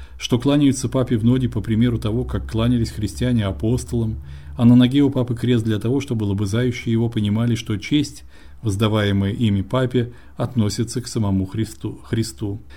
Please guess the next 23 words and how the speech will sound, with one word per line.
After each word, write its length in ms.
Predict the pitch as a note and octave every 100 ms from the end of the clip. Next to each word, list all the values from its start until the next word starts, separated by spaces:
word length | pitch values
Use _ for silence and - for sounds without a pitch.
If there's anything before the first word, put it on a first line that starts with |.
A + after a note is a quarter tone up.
| - -
Затем 360 | G#2 G2+ C#3+ D3
говорил: 480 | B2+ A#2 G2 F#2+ - - - -
Папе 240 | - A#2 A#2
воздаётся 540 | A2 G#2+ G#2+ A2 -
честь 340 | - A2+ A2 -
по 60 |
его 240 | G#2+ G#2 G#2+
достоинству 600 | G2 - A#2 B2 A#2+ A2+
и 60 |
величеству, 800 | G2 F#2+ A2+ A#2+ A#2 - G#2 - - - -
он 140 | G#2+
всем 280 | F#2+ C3 C#3
государям 600 | C3+ - B2 G#2+ A#2+ B2
отец, 480 | A#2+ - G2+ F#2+ - -
и 100 | A2+
учитель, 640 | G#2+ - A2+ B2+ A2 A#2
и 60 | A2
глава, 560 | A2+ G#2+ G2 G#2+ A#2 - - - -
он 140 | B2 A#2+
сопрестольник 680 | C3+ B2+ A#2+ C3+ C3+ C3
Петру 300 | C3 A#2+ B2+
и 60 | B2+
Павлу, 580 | B2 G#2+ B2 A#2+ G2+